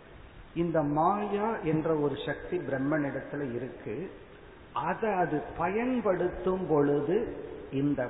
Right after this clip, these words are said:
படைப்பு உருவாகிறது. இப்ப அடுத்த செக்ஷன், இந்த இரண்டாவது செக்ஷன்ல ஆரம்பிச்சு அடுத்த மந்திரத்திலிருந்து ஏழாவது செக்ஷன் வரை, இப்ப சாந்தோக்கிய உபனிஷத்துல பதினாறு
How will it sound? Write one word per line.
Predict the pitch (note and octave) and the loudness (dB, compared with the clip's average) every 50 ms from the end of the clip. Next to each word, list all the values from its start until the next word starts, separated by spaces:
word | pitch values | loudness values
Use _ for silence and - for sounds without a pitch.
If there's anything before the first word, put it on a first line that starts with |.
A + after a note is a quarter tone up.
| - - | -4 -2
படைப்பு | - C3 C3+ B2+ D3 D3 D#3 D3 - - - C3+ C#3 D#3+ E3+ - - | -2 0 2 2 2 0 0 -2 -4 -4 -2 0 0 0 -2 -2 0
உருவாகிறது. | B2+ C3 C3 C#3 C#3+ C#3 A#2+ A#2+ G#2+ G#2+ C3 F3 F3+ - A#2+ F#2 F2 D#2+ C#2+ - - A2+ - - - - - - - - - - - - - - - | 0 2 4 2 2 2 2 2 2 2 0 0 -2 -4 -6 -6 -6 -8 -8 -8 -8 -8 -10 -10 -14 -18 -20 -20 -20 -20 -20 -20 -20 -20 -20 -20 -20
இப்ப | - - - B2+ | -8 -4 -2 2
அடுத்த | A2+ C3 D3+ D#3+ G3+ A3 - - - G3 - | 4 4 4 4 4 2 2 -2 -4 -4 -4
செக்ஷன், | - D#3 C#3+ - - - - C3 - - - - - - | -4 -6 -6 -6 -8 -6 -6 -6 -6 -8 -12 -14 -8 -2
இந்த | C#3 C#3+ C#3 C3+ C#3 C#3 C3+ C3 C3 - - - - | -2 0 2 4 4 2 2 0 -2 -4 -6 -4 -2
இரண்டாவது | C3+ C#3 D3+ E3 F3+ F3 F3 E3+ E3+ E3+ E3+ E3 D#3 C#3 C#3+ C#3+ C3 - - | 0 0 0 0 2 2 2 4 4 4 2 2 0 0 0 0 -2 -2 -4
செக்ஷன்ல | - B2+ - - - - D3 C#3 C#3 C3 B2+ G#2+ | -6 -6 -8 -8 -6 -6 -4 -4 0 0 2 2
ஆரம்பிச்சு | B2 B2+ C3+ C3 B2+ - - D#3 | 2 2 0 -2 -4 -4 -2 -2
அடுத்த | A#2+ C3 D3 F3+ - - - G3 | -2 0 0 -2 -2 -2 -2 -2
மந்திரத்திலிருந்து | D#3+ C3+ A#2+ A#2+ B2 - - D3+ D#3 D3 - - - D#3+ B2 B2 B2+ B2+ B2 A2+ A#2 - D#3 D#3 A2 A#2+ D#3+ D#3+ - - - - - - - - - - - B2+ B2 C#3 D#3 | -2 -2 -4 -6 -6 -6 -4 -4 -2 -4 -4 -4 -6 -4 -2 0 0 0 0 0 0 -2 -2 0 0 0 -2 -4 -6 -10 -12 -14 -14 -16 -16 -16 -16 -10 -6 -2 0 0 2
ஏழாவது | E3+ F3+ F#3+ G#3 G#3 G#3 G#3 F#3+ F3+ E3+ D#3+ D#3 C#3 C#3 B2 A#2 D#3 F3 - | 2 0 0 0 0 0 2 2 2 2 2 2 0 -2 -2 -2 -4 -4 -2
செக்ஷன் | - C#3 B2 - - - - B2 A#2+ C#3 D#3+ C#3+ | -4 -4 -4 -4 -8 -8 -6 -4 -4 -4 -2 -2
வரை, | A2 F#2 - A2+ A#2 A#2 - - - - - - - - - - - - - - - - | -2 -2 -2 -2 -4 -6 -8 -12 -16 -16 -16 -16 -14 -14 -14 -16 -16 -18 -18 -16 -14 -14
இப்ப | - - - C#3+ - | -14 -6 -6 -6 -2
சாந்தோக்கிய | - C#3 C3+ C#3 D#3 D#3 C#3+ D#3 D3+ - C3+ D3 D3 | 0 2 2 2 4 4 4 4 2 2 0 0 0
உபனிஷத்துல | C#3 D3 C#3+ C#3+ C#3+ C#3 - C#3+ C#3 - - D3 E3+ G#3+ B3 - - | 2 0 0 0 0 0 -2 -4 -4 -4 -4 -4 -4 -4 -4 -4 -2
பதினாறு | C#3 B2+ B2 D#3+ E3 E3+ F3 E3+ E3+ E3 D#3+ D3+ | -2 0 2 2 2 2 2 4 4 2 2 0